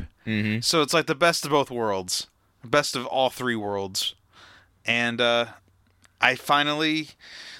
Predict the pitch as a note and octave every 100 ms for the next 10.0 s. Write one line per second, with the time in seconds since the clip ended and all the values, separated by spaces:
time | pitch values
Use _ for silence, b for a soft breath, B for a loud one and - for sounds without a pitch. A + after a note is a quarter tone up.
0 | B D3 C#3 D3 C#3+ - D#3 C#3+ - D3+
1 | C#3 A#2+ C3+ C#3+ B2 - B2 B2 B2+ A2+
2 | A#2+ G#2+ A#2 B2 A2+ A#2 A2+ G#2+ - B
3 | B B - D3 C3 G#2 B2+ A#2 A2+ B2
4 | G#2+ G#2+ - A#2 G#2+ G#2+ G#2 G#2 G#2+ -
5 | - b b b b b _ C3+ C3 B2+
6 | - F#3 A#3+ B3 - D3+ D3 - - B2+
7 | A2 - - D3 - D#3+ - D#3 F#3 -
8 | G#3+ - _ - B B B - A3 G3
9 | F#3 C4+ D#3 A#2+ A#3+ C#4+ B3+ G#3+ E3